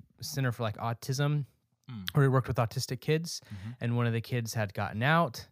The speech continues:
Speaker 1: So he
Speaker 2: Mm.
Speaker 1: was going with the kid, you know, and you don't grab the kid. You don't do, you
Speaker 2: Yeah.
Speaker 1: have to, you,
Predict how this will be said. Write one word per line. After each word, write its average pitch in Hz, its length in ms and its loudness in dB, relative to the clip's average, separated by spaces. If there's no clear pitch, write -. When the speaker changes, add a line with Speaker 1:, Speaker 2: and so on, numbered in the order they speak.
Speaker 1:
So - 220 0
he 139 200 -2
Speaker 2:
Mm. 135 60 2
Speaker 1:
was 123 160 0
going 123 500 4
with 160 240 2
the 165 100 0
kid, 143 400 0
you 131 120 0
know, 127 160 2
and 127 100 0
you 151 60 2
don't 170 180 4
grab 123 320 4
the 127 80 0
kid. 123 220 0
You 123 40 2
don't 135 180 2
do, 113 80 0
you 104 100 4
Speaker 2:
Yeah. 120 120 6
Speaker 1:
have 131 120 4
to, 131 240 0
you, 113 240 -2